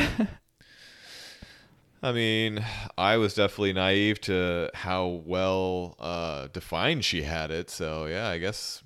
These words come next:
Speaker 2: she didn't think
Speaker 1: Yeah.
Speaker 2: I'm stupid.
Speaker 1: Mm-hmm.
Speaker 2: It's like, you know, telling, uh, someone who's natural at something how to do it, and they're just like, "I know."
Speaker 1: Mm-hmm.
Speaker 2: That's, you ain't gotta tell me.
Speaker 1: Hell yeah,
Speaker 2: <laughs>
Speaker 1: baby.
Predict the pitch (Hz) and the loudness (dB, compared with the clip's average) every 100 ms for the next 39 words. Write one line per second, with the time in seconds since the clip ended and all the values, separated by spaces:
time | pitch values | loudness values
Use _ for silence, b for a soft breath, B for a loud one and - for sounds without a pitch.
0 | - 202 175 175 226 311 220 - - 76 | -4 0 0 2 2 2 2 -2 -6 -12
1 | 78 85 90 175 190 185 180 233 - _ | -8 -10 -8 -4 -2 -2 -4 -6 -10 _
2 | _ - b b b b b b b - | _ -20 b b b b b b b -4
3 | 95 85 80 - - 82 82 78 76 73 | 2 4 2 -2 -14 -10 -8 -6 -8 -10
4 | - - - _ _ _ _ - 87 87 | -14 -18 -20 _ _ _ _ -12 -6 -4
5 | 85 85 82 78 71 65 65 - _ _ | -4 -6 -8 -8 -8 -10 -14 -18 _ _
6 | _ _ - 85 82 78 - 71 76 - | _ _ -16 -10 -10 -10 -10 -8 -8 -8
7 | 73 65 - 71 71 73 71 65 71 76 | -10 -10 -12 -12 -10 -10 -10 -10 -8 -8
8 | 58 67 69 69 53 57 - - 67 92 | -10 -12 -14 -14 -14 -16 -16 -14 -10 -10
9 | 87 - - _ _ _ 202 185 - 180 | -12 -18 -20 _ _ _ -4 -4 -2 -4
10 | 175 175 180 - _ _ _ _ _ - | -2 -2 -4 -8 _ _ _ _ _ -20
11 | - - - _ _ - 76 78 78 - | -20 -20 -20 _ _ -14 -10 -8 -8 -8
12 | 85 90 104 104 - - 180 190 170 170 | -10 -8 -10 -14 -12 -6 -2 0 2 4
13 | 170 170 180 196 214 180 190 175 170 170 | 6 6 8 8 8 8 6 6 6 4
14 | 170 180 220 - | 4 4 2 0